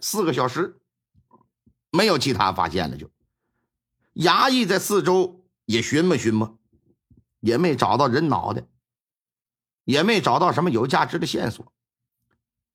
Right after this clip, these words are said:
老爷就问问这些围观的百姓，那些人总说：“嗯，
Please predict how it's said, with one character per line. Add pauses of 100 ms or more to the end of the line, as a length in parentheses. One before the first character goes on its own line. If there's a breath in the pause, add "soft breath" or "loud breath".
(300)
老
爷
就
问
问
这
些
围
观
的
百
姓， (880)
那
些
人
总
说 (300)
：“嗯，